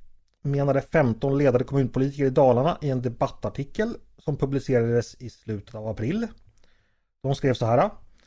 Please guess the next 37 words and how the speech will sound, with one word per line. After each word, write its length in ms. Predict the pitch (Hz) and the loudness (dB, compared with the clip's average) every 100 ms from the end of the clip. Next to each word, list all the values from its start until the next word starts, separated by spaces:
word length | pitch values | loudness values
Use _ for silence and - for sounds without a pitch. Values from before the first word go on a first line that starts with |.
| - - _ _ _ | -20 -20 _ _ _
"De 160 | 151 | 4
nuvarande 440 | 165 185 175 202 220 | 4 6 4 4 4
nivåerna 400 | 214 190 190 185 | 4 6 6 4
på 80 | 175 | 2
statsbidragen 680 | 185 - 165 170 175 175 | 0 0 2 6 6 2
räcker 440 | 127 98 170 - 240 | -4 -2 -4 -2 0
inte 340 | 233 214 254 - - | 0 2 0 -2 -8
och 120 | - - | -8 0
kostnadsökningarna 800 | 208 - 165 165 151 160 151 147 | -2 0 4 4 4 2 4 4
riskerar 360 | 143 127 120 | 2 4 4
att 100 | 123 | 4
skapa 300 | - 131 131 | 0 0 0
stora 380 | - - 220 202 | -2 -4 2 2
hål 260 | 160 143 143 | 4 4 2
i 40 | |
kommunernas 580 | - 117 113 107 110 - | 0 0 0 2 -2 -4
budget. 540 | 110 101 - - - - - _ _ _ _ _ | -6 -6 -12 -14 -16 -18 -20 _ _ _ _ _
Många 240 | 127 143 202 | 2 4 4
kommuner 340 | 214 214 208 | 4 4 4
befinner 280 | 185 196 202 | 2 2 2
sig 140 | 196 | 2
redan 280 | 185 208 185 | 2 2 4
i 40 | 185 | 2
en 60 | |
akut 340 | 180 - 175 - | 2 2 0 0
situation 480 | 165 160 160 165 151 | 0 2 4 2 -4
och 240 | - - 120 | -12 -20 -8
behoven 460 | - - 165 156 | -6 -2 0 0
inom 180 | 135 131 | 0 2
verksamheten 500 | 139 139 - 135 117 | 2 0 0 -2 0
är 60 | 113 | -4
större 480 | - - 208 185 170 | -2 2 4 4 2
än 160 | 143 | 2
de 120 | 123 | 0
tillgängliga 600 | 123 151 110 113 107 110 - | 0 0 2 2 2 0 -2
ekonomiska 540 | 120 113 107 101 101 | -6 -2 -2 -2 -6
resurserna. 420 | 101 143 - 110 | -4 -4 -4 -12